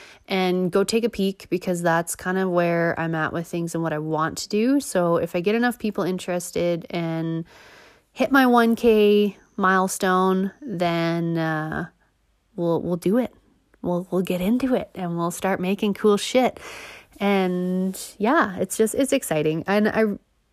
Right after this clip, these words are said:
from day one, like, this is kinda what I've wanted for this. I just, I wanna build it up. I wanna create a community. I want it to be a fun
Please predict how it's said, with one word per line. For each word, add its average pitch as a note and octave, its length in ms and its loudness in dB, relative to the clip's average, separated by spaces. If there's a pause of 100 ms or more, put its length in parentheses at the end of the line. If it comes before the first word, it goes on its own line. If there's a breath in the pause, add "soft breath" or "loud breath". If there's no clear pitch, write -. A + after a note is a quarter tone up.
from A3+ 240 2
day B3 140 8
one, F#3+ 260 4
like, F3 200 0
this F3+ 200 2
is F3+ 80 -4
kinda G#3+ 220 -2
what G#3 100 2
I've F#3+ 100 4
wanted E3+ 400 0
for F3 120 -4
this. F3 440 0 (320)
I F3+ 140 -6
just, F3 320 -4
I F3 40 0
wanna F3+ 200 0
build F#3+ 240 0
it F3+ 80 0
up. F3 220 0
I - 40 -4
wanna E3+ 220 -2
create E3+ 260 -4
a F3 40 -2
community. A3 760 0
I F3 60 -6
want F3+ 240 -2
it F3 120 -6
to F3 120 -8
be F3 340 0
a F3 140 -6
fun F3 500 -2